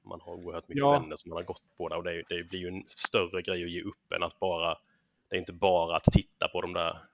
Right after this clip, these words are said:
Speaker 1: <laughs> elva
Speaker 2: Nej.
Speaker 1: odlingarna när de spelar
Speaker 2: Alltså,
Speaker 1: fotboll.
Speaker 2: det, det är absolut en större grej att ge upp,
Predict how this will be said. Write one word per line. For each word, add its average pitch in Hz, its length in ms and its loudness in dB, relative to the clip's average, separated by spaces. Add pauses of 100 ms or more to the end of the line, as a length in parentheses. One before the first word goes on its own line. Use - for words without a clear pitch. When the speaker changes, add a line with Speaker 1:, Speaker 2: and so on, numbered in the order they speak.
(120)
Speaker 1:
<laughs> - 280 -4
elva 95 320 6
Speaker 2:
Nej. 90 100 0
Speaker 1:
odlingarna 90 580 -2
när 95 80 0 (160)
de 117 60 -2
spelar - 200 -2
Speaker 2:
Alltså, 151 120 0
Speaker 1:
fotboll. 180 160 8
Speaker 2:
det, 160 220 4
det 170 60 8
är 170 40 6
absolut 185 320 2
en 170 80 2
större 127 320 4
grej 123 180 4
att 113 140 4
ge 147 60 2
upp, - 260 -2